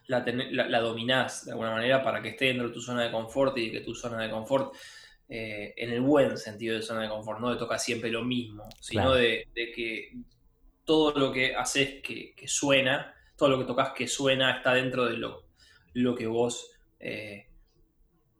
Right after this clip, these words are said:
Speaker 1: este, podés tocar, ¿se entiende?
Speaker 2: Ujú.
Speaker 1: Este, después Control, yo, yo, yo suelo ser levemente irónico o muy irónico con los títulos, no me los tomo,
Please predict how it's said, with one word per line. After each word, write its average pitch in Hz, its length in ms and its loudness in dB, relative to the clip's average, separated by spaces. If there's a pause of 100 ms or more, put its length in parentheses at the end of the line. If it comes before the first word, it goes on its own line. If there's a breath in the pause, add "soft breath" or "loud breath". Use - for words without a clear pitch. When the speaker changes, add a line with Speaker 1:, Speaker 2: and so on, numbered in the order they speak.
(600)
Speaker 1:
este, 120 560 -8
podés 131 460 0
tocar, 107 580 -2
¿se - 100 -12
entiende? 127 540 2
Speaker 2:
Ujú. - 120 -20 (200)
Speaker 1:
Este, 113 960 -8 (800)
después - 340 -2 (100)
Control, 170 640 2
yo, 269 200 -2 (320)
yo, 247 140 -4
yo - 0 -
suelo - 800 -4
ser 190 260 -4
levemente 170 580 -2
irónico 127 800 -2
o 131 220 -4
muy 151 460 2
irónico 127 500 -2
con 123 160 -6
los 117 200 -10
títulos, 131 200 -8
no 156 80 -6
me 180 80 -2
los - 200 -8
tomo, 151 520 -2